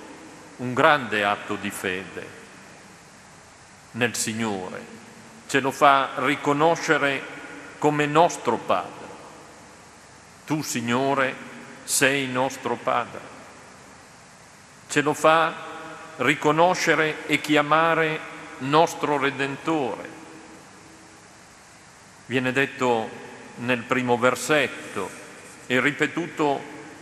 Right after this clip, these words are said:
al termine: "Signore, tu sei nostro Padre e noi, noi siamo opera delle tue mani." Ma dentro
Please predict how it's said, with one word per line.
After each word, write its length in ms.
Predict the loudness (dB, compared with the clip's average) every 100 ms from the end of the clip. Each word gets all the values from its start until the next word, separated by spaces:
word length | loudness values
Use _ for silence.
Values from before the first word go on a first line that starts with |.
| -20 -20 -20 0
al 280 | 0 2 2
termine: 840 | 4 4 2 -2 -6 -6 -6 -6 -8 -16 -20 -20 -20 -20 -20 -20 -18
"Signore, 880 | -4 -2 0 2 4 6 4 2 -8 -14 -6
tu 100 | -4
sei 340 | 0 2 2 2
nostro 460 | 2 0 2 0
Padre 600 | 4 6 6 4 2 2
e 20 | 4
noi, 520 | 4 6 4 2 -2 -8 -6
noi 540 | 0 2 2 0 -4
siamo 520 | -6 0 4 4 2 4
opera 720 | 4 4 2 2 2 0 -4 -4
delle 360 | -2 0 -4 -4
tue 260 | -2 -2
mani." 580 | 0 0 -2 -6 -10 -14 -16 -20 -20 -20 -20 -20 -20 -20 -20 -20 -20 -20 -20 -20 -20 -20 -20 -20 -20 -20 -20 -20 -20 -20 -6
Ma 100 | -2
dentro 720 | 2 2 2 2 6 6 4